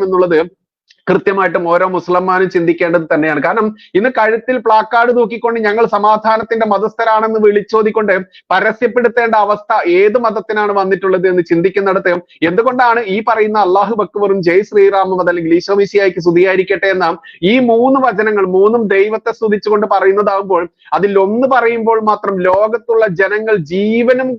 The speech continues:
സ്വത്തും എല്ലാം കയ്യിലെടുത്ത് ഓടുന്നത് എന്ന് ചിന്തിച്ചാൽ കൃത്യമായിട്ടും ഈ പ്ലാക്കാർഡ് തൂക്കേണ്ട അവസ്ഥ ആരാണ് എത്തിച്ചത് എന്ന് നമുക്ക് മനസ്സിലാവുന്നുണ്ട്. മാത്രമല്ല, നമ്മൾ ഈ ഒരു, ആ ഒരു മയക്കുമരുന്നിന്റെ വിഷയത്തിലേക്ക് കടന്നത്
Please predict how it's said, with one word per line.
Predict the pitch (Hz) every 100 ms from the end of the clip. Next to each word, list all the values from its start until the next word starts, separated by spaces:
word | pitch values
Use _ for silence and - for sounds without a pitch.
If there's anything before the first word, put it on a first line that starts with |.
| -
സ്വത്തും | 214 - - 262 220
എല്ലാം | 208 226 254 247
കയ്യിലെടുത്ത് | 220 226 240 240 226 202
ഓടുന്നത് | 208 226 233 233 226
എന്ന് | 214 202 214 _ -
ചിന്തിച്ചാൽ | 202 202 240 240 202 196 _ -
കൃത്യമായിട്ടും | 185 277 247 214 185 175 165
ഈ | 214
പ്ലാക്കാർഡ് | 339 190 190 208 208
തൂക്കേണ്ട | 202 180 196 185 175
അവസ്ഥ | 170 - 151 147
ആരാണ് | 165 196 220 226
എത്തിച്ചത് | 202 202 185 185
എന്ന് | 180 180
നമുക്ക് | 165 156 160 170
മനസ്സിലാവുന്നുണ്ട്. | 160 147 151 151 147 139 147 - -
മാത്രമല്ല, | - - 185 180 185 160
നമ്മൾ | 165 180
ഈ | 185 196 180
ഒരു, | 196 185 156
ആ | 165 180
ഒരു | 170
മയക്കുമരുന്നിന്റെ | 165 165 190 180 190 185 190
വിഷയത്തിലേക്ക് | 180 185 175 180 190 190 190 _ -
കടന്നത് | 175 175 185